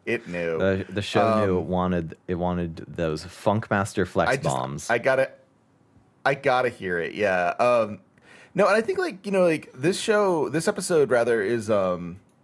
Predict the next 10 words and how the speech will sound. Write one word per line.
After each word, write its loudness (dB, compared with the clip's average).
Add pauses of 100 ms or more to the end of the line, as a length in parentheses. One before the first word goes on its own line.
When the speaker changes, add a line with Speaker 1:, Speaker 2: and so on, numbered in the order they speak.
(320)
Speaker 1:
it, -2
it 0
kinda 0
speaks -8
to 2
that 2
weird, -2
uh, 0 (400)
'cause -2
I, 4